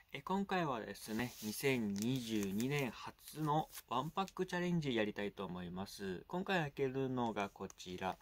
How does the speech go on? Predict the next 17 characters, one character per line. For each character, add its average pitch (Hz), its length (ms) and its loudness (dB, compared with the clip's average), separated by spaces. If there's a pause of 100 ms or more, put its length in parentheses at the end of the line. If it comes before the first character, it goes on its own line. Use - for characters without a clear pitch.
(360)
え 110 80 -6
っ - 40 -8
と、 104 160 0
ビ 127 280 4
ー 165 40 6
ビ 185 240 6
ー 196 100 8
エ - 20 6
ム 196 200 8
か - 180 -2
ら 143 100 -2
出 143 140 0
て 147 180 -4
お 135 160 2
り 127 140 0
ま 131 120 0
す、 - 220 -8